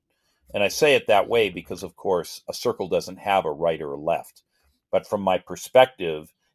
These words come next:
as I looked on this group of people, he was to the right side. So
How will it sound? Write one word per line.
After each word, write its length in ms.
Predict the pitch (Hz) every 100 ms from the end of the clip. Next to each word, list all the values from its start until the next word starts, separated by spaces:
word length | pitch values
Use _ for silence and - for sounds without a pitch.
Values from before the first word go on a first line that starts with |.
| -
as 120 | 87
I 60 | 87
looked 300 | 98 113 104
on 140 | 87
this 140 | 80 -
group 200 | 78 82
of 100 | -
people, 280 | 82 -
he 120 | 78 82
was 140 | 78
to 100 | -
the 100 | 80
right 260 | 78 76 -
side. 360 | - 69 62 _ _ _ _ _ _ _ _ -
So 500 | - 127 113 110